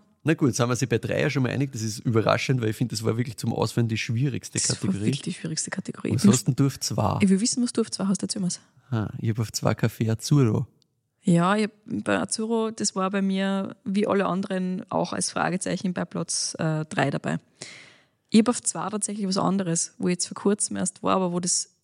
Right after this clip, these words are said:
Speaker 2: essensqualitätstechnisch einfach so dermaßen großartig war. Anhängsel vom Jola, Lara.
Speaker 1: Ah, okay.
Speaker 2: Und das war für
Speaker 1: Mhm.
Speaker 2: mich sehr, sehr klar eigentlich, weil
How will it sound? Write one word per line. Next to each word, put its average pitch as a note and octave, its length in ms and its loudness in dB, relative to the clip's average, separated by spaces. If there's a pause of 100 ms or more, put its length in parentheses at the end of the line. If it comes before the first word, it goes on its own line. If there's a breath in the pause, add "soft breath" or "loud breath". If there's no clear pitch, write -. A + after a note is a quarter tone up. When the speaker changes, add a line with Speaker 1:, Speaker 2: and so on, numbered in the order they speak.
(140)
Speaker 2:
essensqualitätstechnisch G3 1400 -2
einfach F3 220 -6
so - 240 -2
dermaßen - 420 -2
großartig - 520 -6
war. - 180 0 (1000 loud breath)
Anhängsel G#3 640 6
vom G#3 180 -2
Jola, G3 380 2
Lara. F3+ 360 0 (360)
Speaker 1:
Ah, A2 560 4 (140)
okay. A2+ 220 2
Speaker 2:
Und - 100 4
das G#3 140 0
war F3 140 2
für A#3 120 2
Speaker 1:
Mhm. A3 80 4
Speaker 2:
mich A#3 260 0 (200)
sehr, - 520 -2
sehr A#3+ 180 -6
klar F#3+ 320 -2
eigentlich, F3 560 -6 (1040)
weil E3 460 2